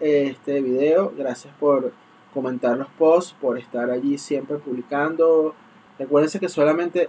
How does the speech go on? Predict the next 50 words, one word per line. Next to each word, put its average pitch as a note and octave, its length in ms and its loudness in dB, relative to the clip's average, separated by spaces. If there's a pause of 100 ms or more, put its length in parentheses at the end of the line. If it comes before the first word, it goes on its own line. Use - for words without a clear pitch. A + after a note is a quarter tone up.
podemos C#3+ 280 -2
nominar C3 380 -6
tres D#3 200 -6
posts D#3 340 -6 (320)
cada C#3 160 2
veinticuatro D3 640 2
horas, D#3+ 380 2
así B2+ 240 -10
que C#3+ 100 -10
si - 100 -8
ustedes C#3+ 320 -2
ven B2 160 -6
el C#3 120 -6
feed D3 240 -2
de D#3 120 0
la D#3 100 0
comunidad B2+ 500 -6 (420)
muy C#3 240 0
lleno, E3 500 2
pues D3 460 2
publiquen C3+ 480 -2
al C3+ 160 -4
día A#2+ 120 -4
siguiente D3 440 -2
o A#2 100 -2
otro B2 260 -6
día. G2+ 200 -6 (240)
Por F#3+ 140 2
último, F#3 360 2
voy C3+ 140 0
a C3 40 2
hablar C#3+ 200 2
de D3+ 80 0
las D#3 120 -4
comunidades B2 500 -8
que D3 60 -8
nos C#3+ 120 -10
apoyan. D#3+ 420 -2 (400)
La A#2+ 120 -10
comunidad B2 460 -2
de B2+ 120 4
Aliento, F3+ 500 2 (220)
que A#2+ 80 -10
somos B2 260 -8
parte C#3+ 280 0
de D3 40 -10
su D3+ 80 -8
proyecto B2+ 220 -4
de C3+ 100 -8
incubación, F3 600 -2